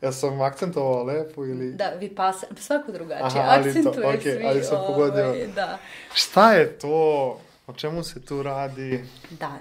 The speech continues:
Speaker 2: to je, e, meditacija, u stvari tehnika kojom je Buda došao do prosvetljenja. I kaže se da on nije zapravo želeo da se,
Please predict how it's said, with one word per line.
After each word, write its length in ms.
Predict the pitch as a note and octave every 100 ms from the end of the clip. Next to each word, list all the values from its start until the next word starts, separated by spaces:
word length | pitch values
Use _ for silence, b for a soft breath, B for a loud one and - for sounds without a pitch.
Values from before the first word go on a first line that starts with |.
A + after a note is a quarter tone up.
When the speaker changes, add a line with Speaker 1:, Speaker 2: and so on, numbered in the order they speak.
| -
Speaker 2:
to 180 | G3+ G#3+
je, 380 | D4 E4 D4+ - -
e, 400 | - E3+ D#3+ D#3 - - _
meditacija, 1120 | F3+ E3+ E3 D#3+ - D#3+ E3 - D#4 D#4 C4+ -
u 40 |
stvari 260 | - F#3+ G3+
tehnika 800 | - E3+ E3+ A#3+ C#4+ - F#3+ C#4 -
kojom 220 | F#3+ F3+
je 100 | E3+
Buda 360 | E3 F#3+ F#3+
došao 440 | G#3+ E3+ E3+ - G3+
do 100 | E3
prosvetljenja. 1000 | - E3 - E3+ D#3+ D3 D#3+ - - -
I 80 | -
kaže 360 | - A3+ C#4
se 220 | C#4 - G#3
da 320 | F3+ F3 E3 B B B B
on 180 | G3+ B3
nije 360 | B3+ A3+ C#4 B3
zapravo 440 | A#3+ - B3+ A3
želeo 460 | E3+ F#3 G3+ C4 A3
da 160 | F#3+
se, 400 | F#3 - E3+ E3